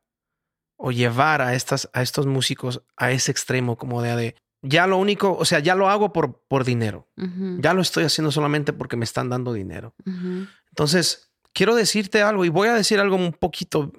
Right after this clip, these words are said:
Speaker 1: no un poquito, voy a decirlo muy fuerte, pero
Speaker 2: Ujú.
Speaker 1: esto se puede llegar a ver como, como prostitución.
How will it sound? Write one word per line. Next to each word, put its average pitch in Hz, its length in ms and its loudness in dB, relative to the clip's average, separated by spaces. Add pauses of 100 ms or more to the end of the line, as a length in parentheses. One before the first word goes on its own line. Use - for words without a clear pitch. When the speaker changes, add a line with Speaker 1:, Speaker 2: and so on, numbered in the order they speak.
Speaker 1:
no 156 180 0
un 202 60 -2
poquito, 175 460 -2
voy 123 160 2
a 175 40 4
decirlo 196 300 0
muy 180 240 2
fuerte, 180 420 0
pero 135 380 -2
Speaker 2:
Ujú. 196 460 -4 (140)
Speaker 1:
esto 196 260 2
se 208 140 2
puede 185 300 4
llegar 170 260 4
a 165 80 2
ver 170 220 2
como, 156 600 -2
como 143 400 -2
prostitución. 139 1040 0